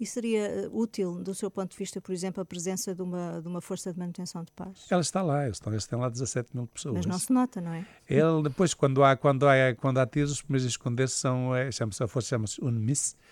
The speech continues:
Speaker 2: é, portanto, a Missão das Nações Unidas para o Sudão do Sul. Quando há problemas, são os primeiros a esconder-se. Foi, por exemplo, quando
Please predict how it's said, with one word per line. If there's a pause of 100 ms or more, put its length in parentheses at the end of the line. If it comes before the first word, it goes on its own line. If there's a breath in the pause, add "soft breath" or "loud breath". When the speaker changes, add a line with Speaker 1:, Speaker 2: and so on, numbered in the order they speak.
(320 loud breath)
Speaker 2:
é,
portanto,
a
Missão
das
Nações
Unidas
para
o
Sudão
do
Sul. (360 loud breath)
Quando
há
problemas,
são
os
primeiros
a
esconder-se.
Foi,
por
exemplo,
quando